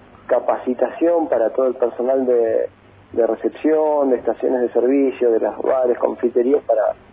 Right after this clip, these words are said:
capacitar por ahí a los turistas y con el tema de cómo va a funcionar con el transporte, lo que se puede llevar, lo que no se puede llevar.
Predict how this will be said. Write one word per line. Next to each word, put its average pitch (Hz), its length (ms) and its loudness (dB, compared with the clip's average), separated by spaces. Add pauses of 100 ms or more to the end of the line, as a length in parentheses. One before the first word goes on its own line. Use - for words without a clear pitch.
(400)
capacitar 120 840 -2
por 123 120 2
ahí 127 140 2
a 127 60 2
los 120 200 0
turistas 143 640 0
y 113 460 0 (500)
con 120 160 0
el 110 120 2
tema 135 220 0
de 120 80 2
cómo 131 240 0
va 123 60 2
a - 20 -14
funcionar 131 420 -2
con 127 160 0
el 113 80 -2
transporte, 131 1080 0
lo 113 140 -2
que - 100 -20
se 113 120 -6
puede 131 240 0
llevar, 143 460 0
lo 117 140 -2
que 120 80 0
no 131 100 -4
se 127 120 -8
puede 143 280 -6
llevar. 123 280 0